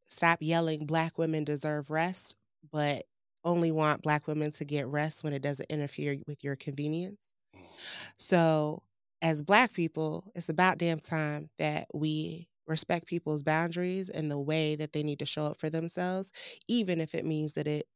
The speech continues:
Speaker 1: limits your access to them. If you care for people, and you care for what they do and how they help you,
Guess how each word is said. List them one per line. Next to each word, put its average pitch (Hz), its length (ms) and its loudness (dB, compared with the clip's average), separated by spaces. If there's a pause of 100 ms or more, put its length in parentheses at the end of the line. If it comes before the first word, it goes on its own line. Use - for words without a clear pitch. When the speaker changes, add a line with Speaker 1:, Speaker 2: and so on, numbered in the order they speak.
(140)
Speaker 1:
limits 160 400 2
your 151 120 0
access 156 520 0
to 151 100 -2
them. 160 300 -6 (440)
If 151 100 -6
you 160 80 -4
care 247 300 4
for 247 140 0
people, 202 680 -4
and 165 80 0
you 160 80 0
care 180 240 0
for 175 120 -6
what 160 160 -2
they 151 120 -4
do 170 340 0
and 156 80 -2
how 151 140 0
they 147 140 -2
help 165 240 0
you, 185 260 -8